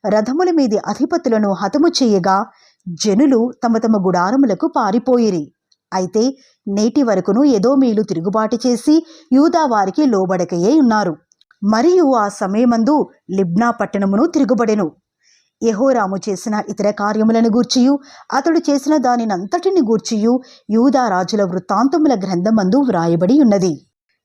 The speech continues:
యెహోరాము తన పితరులతో కూడా నిద్రించి, తన పితరుల సమాధిలో దావీదు పురమునందు పాతిపెట్టబడెను. అతని కుమారుడైన అహజ్యా అతనికి మారుగా రాజాయెను. అహాబు కుమారుడును ఇస్రాయేలు రాజునైన యెహోరాము ఏలుబడిలో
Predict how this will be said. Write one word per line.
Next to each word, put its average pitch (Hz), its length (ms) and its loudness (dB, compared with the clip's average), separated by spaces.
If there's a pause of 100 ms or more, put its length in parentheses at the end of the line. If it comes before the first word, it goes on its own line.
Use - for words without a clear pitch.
యెహోరాము 240 600 0 (120)
తన 269 80 2
పితరులతో 240 520 -2
కూడా 190 220 -2
నిద్రించి, 214 680 2 (320)
తన 220 100 0
పితరుల 269 440 -2
సమాధిలో 214 800 0 (260)
దావీదు 214 480 0
పురమునందు 202 560 -2
పాతిపెట్టబడెను. 208 920 -2 (580)
అతని 330 280 0
కుమారుడైన 190 760 0
అహజ్యా 220 640 0 (120)
అతనికి 202 340 -4
మారుగా 175 460 0
రాజాయెను. 196 720 0 (1000)
అహాబు 208 380 0
కుమారుడును 220 760 0 (240)
ఇస్రాయేలు 233 600 0
రాజునైన 208 540 -2
యెహోరాము 220 680 0
ఏలుబడిలో 220 680 2